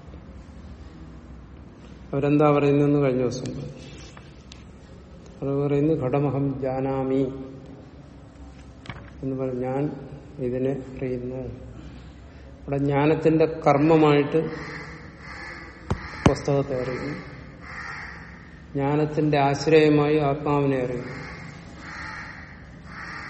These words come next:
ജ്ഞാനം ജ്ഞാനത്തെ തന്നെ അറിയുന്നു. സ്വവിഷയക സ്വപ്രകാശം, അതാണ്, അതാണ് അവരുടെ സിദ്ധാന്തം. ഇപ്പൊ ജ്ഞാനം എന്ന് വെച്ചാൽ അറിവ്.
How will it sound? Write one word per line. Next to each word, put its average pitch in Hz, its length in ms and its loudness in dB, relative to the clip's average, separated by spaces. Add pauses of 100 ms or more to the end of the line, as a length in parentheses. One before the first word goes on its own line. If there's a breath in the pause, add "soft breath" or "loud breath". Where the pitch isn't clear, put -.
(400)
ജ്ഞാനം 165 460 4
ജ്ഞാനത്തെ 151 560 4
തന്നെ 131 160 2
അറിയുന്നു. 123 260 -4 (840)
സ്വവിഷയക 160 720 6
സ്വപ്രകാശം, 135 800 -2
അതാണ്, 131 240 -6 (4000)
അതാണ് 147 340 0
അവരുടെ 139 200 0
സിദ്ധാന്തം. 135 540 -4
ഇപ്പൊ - 600 -8
ജ്ഞാനം 135 720 0
എന്ന് - 960 -8
വെച്ചാൽ 160 240 2
അറിവ്. 139 240 0